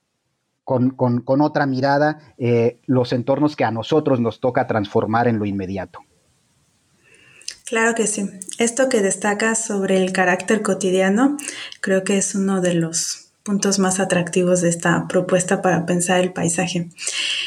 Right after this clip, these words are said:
Speaker 2: Lo cual me lleva a, a preguntarte, ¿has a lo largo de tu trayectoria desarrollado algún pasatiempo que, que sea tu puerta de entrada para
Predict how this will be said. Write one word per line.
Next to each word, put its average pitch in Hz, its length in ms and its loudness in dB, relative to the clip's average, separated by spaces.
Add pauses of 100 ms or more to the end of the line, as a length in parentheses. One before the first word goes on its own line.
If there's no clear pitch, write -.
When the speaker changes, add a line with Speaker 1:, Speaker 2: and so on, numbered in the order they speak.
(180)
Speaker 2:
Lo 208 180 -2
cual 254 220 4
me 247 100 0
lleva 226 380 2
a, 190 320 0
a 196 240 -2
preguntarte, 196 840 2 (240)
¿has 240 640 -2
a 220 100 0
lo 202 120 2
largo 202 340 2
de 190 140 2
tu 170 500 2
trayectoria 185 880 2 (560)
desarrollado 202 920 2 (440)
algún 196 720 2
pasatiempo 190 840 0 (160)
que, 180 540 2
que 190 100 -6
sea 190 220 0
tu 185 400 0
puerta 185 640 0 (140)
de 190 120 2
entrada 185 680 2
para - 400 -4